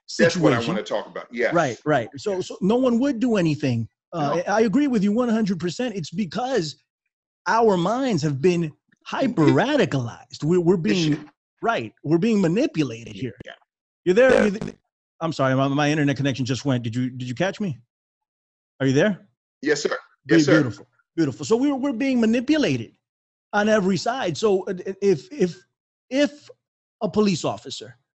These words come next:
Speaker 2: takes, um, uh, that type of action against anyone, white,
Speaker 1: Mm-hmm.
Speaker 2: black, Hispanic, we should all be up in arms because
Speaker 1: Mm-hmm.
Speaker 2: the police is wrong.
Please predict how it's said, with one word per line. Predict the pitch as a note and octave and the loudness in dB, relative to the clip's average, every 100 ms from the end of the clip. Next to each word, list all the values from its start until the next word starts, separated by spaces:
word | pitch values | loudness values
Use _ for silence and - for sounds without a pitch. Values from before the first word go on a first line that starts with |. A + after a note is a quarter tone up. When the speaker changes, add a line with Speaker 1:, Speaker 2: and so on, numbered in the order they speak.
| _ _ _ _ | _ _ _ _
Speaker 2:
takes, | - G#3 G#3+ - - - | -2 0 -2 -8 -12 -4
um, | A3 G3+ F#3+ | 0 0 0
uh, | E3 | -2
that | D#3+ F#3 F#3+ G3 | 0 0 0 0
type | G#3 E3+ | 0 0
of | E3 | 0
action | E3 D3+ D#3+ | -2 0 -2
against | D#3 D#3+ - | 0 -2 -4
anyone, | F4 F4 D3+ G#2+ - _ _ _ _ | -2 2 2 0 -8 _ _ _ _
white, | F#3+ A3 | 0 0
Speaker 1:
Mm-hmm. | - | 2
Speaker 2:
black, | G#3 G3+ | -2 -2
Hispanic, | D3 G#3+ G#3+ | -2 0 2
we | F#3 | 0
should | G#3+ G3+ | 0 2
all | A3+ C4 | 2 2
be | F#3+ F#3+ | 2 2
up | F3 | 2
in | E3+ | 2
arms | G#3+ B3+ G#3 D#3+ | 0 2 2 0
because | D3 D#3 F#3 E3 C3+ | -2 -2 0 0 -2
Speaker 1:
Mm-hmm. | - - _ _ _ _ C3+ | -12 -20 _ _ _ _ -8
Speaker 2:
the | |
police | A#2+ B2 E3 G#3+ | -2 2 2 2
is | D3+ A2+ | 0 -2
wrong. | G#2+ G2 | -4 -8